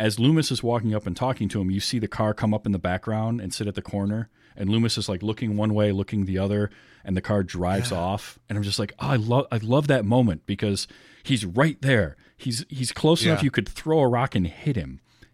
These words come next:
Speaker 1: and you have no
Speaker 2: Yeah.
Speaker 1: clue. And he's not
Speaker 2: Such
Speaker 1: even
Speaker 2: a great cat and mouse.
Speaker 1: Oh,
Speaker 2: Yeah.
Speaker 1: and it's, and he's not even subtle. He's driving around in that mask.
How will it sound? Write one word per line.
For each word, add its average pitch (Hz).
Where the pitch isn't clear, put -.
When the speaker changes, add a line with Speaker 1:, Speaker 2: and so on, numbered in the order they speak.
Speaker 1:
and 101
you 98
have 90
no 98
Speaker 2:
Yeah. 98
Speaker 1:
clue. 87
And 147
he's 147
not 170
Speaker 2:
Such 185
Speaker 1:
even 143
Speaker 2:
a 110
great 110
cat 120
and 104
mouse. 98
Speaker 1:
Oh, 147
Speaker 2:
Yeah. 107
Speaker 1:
and 110
it's, -
and 143
he's 135
not 151
even 131
subtle. 143
He's 101
driving 127
around 113
in 117
that 87
mask. -